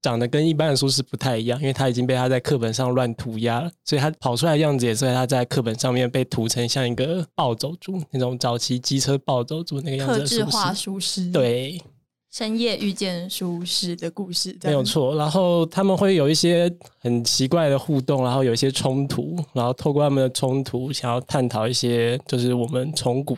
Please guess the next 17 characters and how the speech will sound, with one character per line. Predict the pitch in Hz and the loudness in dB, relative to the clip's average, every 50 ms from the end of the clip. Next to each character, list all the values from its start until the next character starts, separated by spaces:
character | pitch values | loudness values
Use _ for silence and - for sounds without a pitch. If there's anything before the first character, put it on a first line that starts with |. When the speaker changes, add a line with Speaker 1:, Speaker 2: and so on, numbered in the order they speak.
| - | -4
Speaker 1:
到 | - 135 127 123 127 | -2 -2 -2 -2 -2
今 | 123 - 127 120 123 127 151 - _ _ | -4 -4 -2 -2 -2 -4 -6 -8 _ _
有 | 135 117 | -2 0
时 | 120 135 | 2 2
候 | 139 | 2
都 | 135 143 | 4 4
会 | 143 143 | 2 2
对 | 135 143 139 | 2 2 2
生 | 139 131 - - 127 139 135 | 2 2 0 0 0 0 0
活 | 123 123 120 | 0 0 0
有 | 127 | -2
些 | 123 - 127 127 156 | -2 -2 -2 -2 -2
无 | 160 131 123 120 | -2 -2 -2 0
奈 | 123 131 131 120 120 | 0 0 0 0 -2
跟 | 127 - 123 123 120 | -2 -2 -2 0 0
压 | 120 117 113 117 120 | 0 0 0 0 0
力， | 127 131 127 160 175 | -2 -2 -4 -6 -10